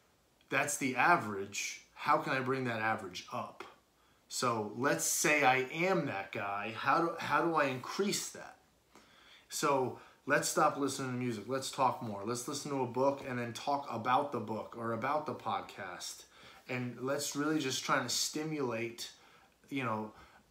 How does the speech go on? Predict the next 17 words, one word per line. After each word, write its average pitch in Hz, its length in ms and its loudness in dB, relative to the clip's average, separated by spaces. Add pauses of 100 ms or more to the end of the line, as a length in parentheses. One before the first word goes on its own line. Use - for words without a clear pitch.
(140)
their 135 280 2
learning 131 560 2 (680)
when 160 300 4
they're 160 160 4
not 123 240 4
in 110 80 -8
school." - 440 -8 (760)
So 170 460 8 (180)
that 214 200 10
was 220 160 6
the 190 160 6
idea 135 640 6 (260)
of 127 360 -2
quan-, 175 500 6
or 117 280 4
quantity 190 440 8
time, 104 460 -4